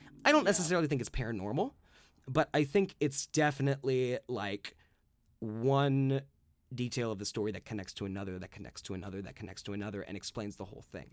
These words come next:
Speaker 1: And
Speaker 2: Yeah.
Speaker 1: I, I just, I just feel like maybe we don't know the whole story because there's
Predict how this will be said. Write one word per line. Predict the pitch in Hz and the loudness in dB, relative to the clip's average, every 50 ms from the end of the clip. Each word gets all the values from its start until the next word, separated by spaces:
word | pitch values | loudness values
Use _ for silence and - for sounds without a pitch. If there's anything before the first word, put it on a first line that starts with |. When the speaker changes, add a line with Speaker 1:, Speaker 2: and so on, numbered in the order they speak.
| - | -10
Speaker 1:
And | - 127 127 104 | -8 -8 -4 -2
Speaker 2:
Yeah. | 135 151 113 | 0 0 2
Speaker 1:
I, | 139 | 2
I | 160 | 2
just, | 147 151 143 - - - | 2 0 -2 -4 -6 -4
I | - 147 | -2 0
just | 139 147 143 - | 0 0 -2 -4
feel | - - 147 143 | -2 0 2 2
like | 139 135 127 - | 2 2 0 0
maybe | 120 120 127 120 120 123 113 123 | -2 -2 0 0 0 0 -2 -2
we | 113 113 113 110 | -4 -4 -4 -4
don't | 107 107 - | -4 -6 -6
know | 87 | -8
the | 107 101 | -8 -10
whole | 95 101 107 104 | -10 -10 -10 -10
story | - - - 113 107 104 | -8 -6 -4 -4 -4 -4
because | 95 - - 110 98 | -6 -8 -10 -10 -8
there's | - 95 90 - - | -8 -8 -8 -10 -10